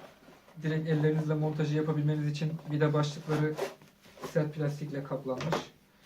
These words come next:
Tornavidaya ihtiyaç, ihtiyaç duymayacaksınız. İniş takımları bu şekilde geliyor.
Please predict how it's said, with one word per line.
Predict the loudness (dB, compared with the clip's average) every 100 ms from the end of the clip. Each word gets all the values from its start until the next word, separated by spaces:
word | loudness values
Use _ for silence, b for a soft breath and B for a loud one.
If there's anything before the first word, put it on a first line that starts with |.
| b -8
Tornavidaya | 0 2 4 4 2 2
ihtiyaç, | -2 -2 -2 -4
ihtiyaç | -8 -2 0 0 -2
duymayacaksınız. | -2 -2 -6 -6 -4 -4 -4 -14 _ -20 -20 _ _ b b b b _
İniş | -2 0 0
takımları | -2 0 -2 0 -2 -4 -10 -20 -20 -18
bu | -14
şekilde | -8 -8 -6 -6
geliyor. | -4 -4 -2 -2